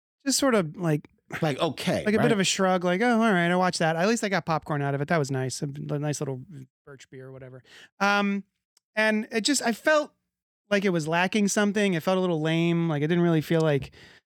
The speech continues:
Speaker 1: it had any layers to it.
Speaker 2: Mm-hmm.
Speaker 1: Uh, but my son loves Mario and Luigi. He,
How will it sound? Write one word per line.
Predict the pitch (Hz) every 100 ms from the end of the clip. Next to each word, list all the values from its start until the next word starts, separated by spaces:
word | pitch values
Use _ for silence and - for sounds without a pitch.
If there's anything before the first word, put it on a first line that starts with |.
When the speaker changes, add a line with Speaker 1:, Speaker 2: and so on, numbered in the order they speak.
| _ _ _ _
Speaker 1:
it | 175
had | 202
any | 202 185
layers | 160 165 180 160
to | - 175
it. | 180 - -
Speaker 2:
Mm-hmm. | 131 127 113 - -
Speaker 1:
Uh, | 190 190 165 -
but | 311 - _ _ _ _ _ _ _ _ _ _ _ -
my | 185
son | 175 330 320 240 240 - _ _ _ _ _ _ 185
loves | 226 277 254 - - -
Mario | 190 190 208 208 208 202
and | 196 175 175
Luigi. | 175 180 143 117 110 _ _
He, | 170